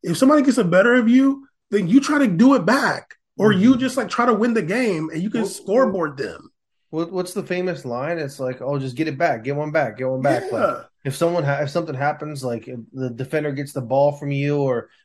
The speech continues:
Speaker 2: the defender passes you, you'd be like, "Oh, I'll make up for it next play. I
Speaker 1: Caesar,
Speaker 2: gotta get
Speaker 1: Caesar,
Speaker 2: that back."
Speaker 1: Caesar, imagine if that was the case in basketball, if that was the culture. You get crossed up and stuff all day in
Speaker 2: You know
Speaker 1: basketball.
Speaker 2: what?
Speaker 1: If it
Speaker 2: The
Speaker 1: was the,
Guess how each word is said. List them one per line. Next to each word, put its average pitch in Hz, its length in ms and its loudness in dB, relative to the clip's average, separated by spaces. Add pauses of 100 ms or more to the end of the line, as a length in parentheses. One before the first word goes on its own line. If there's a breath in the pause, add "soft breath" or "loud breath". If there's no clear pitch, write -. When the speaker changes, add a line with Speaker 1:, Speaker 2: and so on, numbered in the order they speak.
(100)
Speaker 2:
the 139 100 -2
defender 143 320 -2
passes 143 500 -4
you, 147 200 -2
you'd 147 200 -6
be 156 80 -2
like, 151 200 -2
"Oh, 208 40 2
I'll 175 160 2
make 180 220 -2
up 175 160 -4
for 175 160 -2
it 160 40 -4
next 175 240 -6
play. 262 180 4
I - 0 -
Speaker 1:
Caesar, 185 140 2
Speaker 2:
gotta 160 120 0
get 147 120 -2
Speaker 1:
Caesar, 151 180 2
Speaker 2:
that 139 80 -2
back." 156 240 0 (200)
Speaker 1:
Caesar, 233 220 0
imagine 262 400 2
if 311 140 2
that 208 160 4
was 220 140 2
the 196 100 -4
case 214 260 -4
in 151 160 -6
basketball, 131 540 -4
if - 100 -6
that 156 140 2
was 151 100 0
the 147 60 -4
culture. - 500 -8 (540)
You 226 180 8
get 330 180 4
crossed - 460 4
up 254 240 2
and 180 320 -4
stuff 220 240 0 (140)
all 190 260 2
day 196 220 2
in 240 60 0
Speaker 2:
You 202 80 2
know 160 60 -4
Speaker 1:
basketball. 208 300 6
Speaker 2:
what? 220 240 2 (180)
Speaker 1:
If 226 160 2
it 285 60 6
Speaker 2:
The 311 80 6
Speaker 1:
was 320 140 4
the, 330 60 2